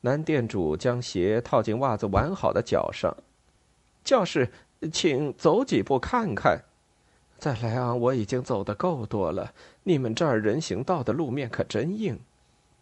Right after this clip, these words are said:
”“那是肯定的，教士，如果您不穿鞋的话。”“这鞋穿得很舒服，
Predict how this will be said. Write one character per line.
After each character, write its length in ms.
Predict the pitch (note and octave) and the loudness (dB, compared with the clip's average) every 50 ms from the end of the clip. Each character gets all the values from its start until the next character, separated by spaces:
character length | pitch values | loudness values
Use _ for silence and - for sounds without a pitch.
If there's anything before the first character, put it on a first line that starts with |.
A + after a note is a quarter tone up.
| _ - | _ -2
”“那 280 | F3 A3+ B3+ C#4 B3+ F#3 | 0 2 2 2 2 0
是 200 | - - D3 D3+ | 0 0 0 0
肯 300 | - - - A#2 F#2+ F2+ | 2 2 2 2 2 2
定 200 | - D3+ C3 A#2 | 0 0 2 2
的， 100 | A#2 A2+ | 0 2
教 240 | - - A#2+ A2 | 2 2 2 2
士， 240 | G#2+ - - G#2+ - - - - - - | 2 0 -2 -4 -4 -4 -10 -20 -8 0
如 160 | - D#3 E3 | 2 4 4
果 100 | D3+ D#3 | 6 4
您 140 | B2+ A2+ B2+ | 4 2 2
不 140 | - D#3 B2+ | 2 0 0
穿 200 | - - D#3 E3 | 2 2 0 0
鞋 320 | - - - - - - | -2 -2 -2 -2 0 2
的 120 | F3+ - F#3+ | 2 0 0
话。 300 | - - G#2 G2 B2+ - _ _ _ _ _ _ _ _ _ _ _ _ _ _ _ _ _ _ _ _ _ _ _ _ _ - | 0 0 -2 -2 -2 -6 _ _ _ _ _ _ _ _ _ _ _ _ _ _ _ _ _ _ _ _ _ _ _ _ _ -2
”“这 200 | - D#3+ C#3 A#2 | 0 0 0 0
鞋 260 | - - A2 G#2 A2+ | -2 -2 -2 -2 -2
穿 220 | - - C3 A#2 A#2+ | 0 0 0 0 0
得 100 | A#2 G2 | 0 -2
很 240 | - - D2 - | -2 -2 -4 -4
舒 280 | - - - G#2 A#2+ D#3 | -6 -6 -4 -2 -2 -4
服， 300 | D#3 - - F#2+ D#2+ | -4 -6 -4 -4 -4